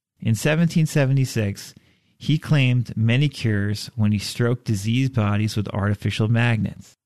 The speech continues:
Later on, he threw away his magnets and evolved the theory of animal magnetism. This he held to be a fluid which pervades the universe, but is most active in the human organism.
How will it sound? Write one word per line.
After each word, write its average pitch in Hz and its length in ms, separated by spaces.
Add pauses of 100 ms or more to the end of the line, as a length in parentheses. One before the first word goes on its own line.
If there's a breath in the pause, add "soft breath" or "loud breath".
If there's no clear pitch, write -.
(540)
Later 135 320
on, 120 220
he 123 140
threw 151 280
away 156 240
his 107 160
magnets 101 640
and 120 140
evolved 131 460
the 127 80
theory 101 460
of - 220
animal 120 500
magnetism. 117 840 (540)
This 156 220
he 190 160
held 139 240
to 120 100
be 113 100
a 104 60
fluid 113 720
which 117 180
pervades 120 480
the 113 100
universe, 113 720 (280 loud breath)
but 117 120
is 113 160
most 131 400
active 107 560
in 117 100
the 117 60
human 107 540
organism. 123 640